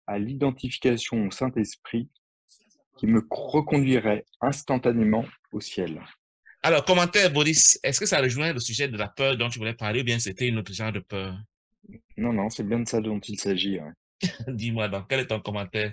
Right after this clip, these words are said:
Speaker 2: De quoi avons-nous peur ? Pourquoi avons-nous peur ? <laughs>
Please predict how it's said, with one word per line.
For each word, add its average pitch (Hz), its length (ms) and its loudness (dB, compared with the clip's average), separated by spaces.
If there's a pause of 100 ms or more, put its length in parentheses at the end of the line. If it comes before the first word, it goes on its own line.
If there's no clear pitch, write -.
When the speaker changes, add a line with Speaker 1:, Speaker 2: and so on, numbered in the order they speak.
(140)
Speaker 2:
De 113 120 -8
quoi 123 200 -4
avons-nous 110 320 -2
peur ? 95 260 -8 (100)
Pourquoi 151 300 0
avons-nous 180 360 0
peur ? 202 600 -4
<laughs> - 40 -8